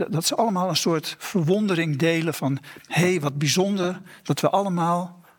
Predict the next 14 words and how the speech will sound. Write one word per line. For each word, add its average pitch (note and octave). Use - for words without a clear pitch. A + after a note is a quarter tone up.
op -
dit -
speciale D#3+
punt A3
zijn C3
aangeland." A#2+
Er -
zijn C3
natuurlijk C#3+
allemaal B2+
wel B2
verschillen, G#3+
maar D3+
toch -